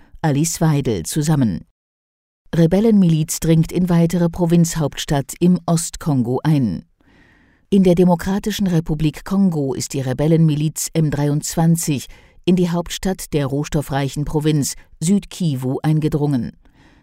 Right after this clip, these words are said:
Nach Angaben von Sicherheitskreisen und humanitären Organisationen rückten die Kämpfer gemeinsam mit verbündeten Soldaten aus Ruanda am Freitag in Bukavu ein.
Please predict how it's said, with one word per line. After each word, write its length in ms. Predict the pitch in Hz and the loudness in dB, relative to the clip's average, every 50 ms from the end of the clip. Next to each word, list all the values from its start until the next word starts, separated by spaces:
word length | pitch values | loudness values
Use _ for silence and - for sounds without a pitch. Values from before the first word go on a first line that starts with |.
| - - | -8 -4
Nach 180 | 170 170 165 - | -2 -2 -2 0
Angaben 540 | - 180 196 202 196 190 185 190 196 196 185 | 0 0 0 0 0 0 0 0 0 -2 -2
von 240 | - - 160 156 139 | -2 -2 -2 -2 -2
Sicherheitskreisen 920 | 156 156 165 190 170 147 135 - - - - 160 147 151 147 165 185 180 | -2 -4 -2 -2 -2 -2 -2 -4 -8 -6 -4 -4 -2 -2 0 0 0 0
und 240 | - - 156 165 - | 0 -2 -4 -4 -4
humanitären 720 | 156 147 135 123 113 107 - - 156 151 151 147 156 135 - | -2 -2 0 0 0 -2 -4 -4 -2 -2 0 -2 -2 -2 -2
Organisationen 1080 | 135 139 127 131 131 135 127 131 131 127 - - - 180 165 165 165 151 139 104 - - - _ _ _ _ - - | -4 -4 -2 0 0 0 0 -2 -4 -4 -6 -4 0 2 4 4 4 2 2 -2 -4 -8 -16 _ _ _ _ -6 -2
rückten 340 | 160 175 165 - - - 190 | -2 -2 -2 -2 -2 -2 -2
die 140 | 196 190 | -2 -2
Kämpfer 420 | 170 - 175 160 156 - - 165 165 | -2 -2 -2 -2 0 0 0 0 0
gemeinsam 640 | 170 165 165 160 156 151 151 151 143 - 156 156 165 | 2 2 2 2 2 2 0 0 0 0 0 2 2
mit 140 | 165 160 - | 2 0 0
verbündeten 540 | - 160 165 160 151 156 131 131 - 147 139 | -2 -2 0 0 0 0 -2 -2 -4 -4 -2
Soldaten 580 | 127 143 139 135 143 135 139 135 - 151 147 | -2 -2 -2 -2 -2 -4 -4 -4 -4 -4 -4
aus 280 | - 143 151 - - - | -2 -4 -6 -4 -4 -4
Ruanda 560 | 185 180 165 165 165 160 151 147 143 143 - - - _ - - | 0 2 2 4 4 2 2 0 -2 -2 -4 -8 -14 _ -10 -4
am 140 | - 180 180 | -4 -4 -2
Freitag 560 | - - 165 156 147 139 - 143 135 131 - | -2 -2 -2 -2 -2 -2 -2 -4 -4 -4 -4
in 160 | - 135 143 | -4 -4 -4
Bukavu 560 | 127 160 165 - - 151 131 120 104 117 135 - | -4 -4 -6 -6 -6 -6 -4 -4 -4 -6 -4 -2
ein. 400 | - 147 143 127 101 82 76 | 0 0 0 0 -2 -4 -6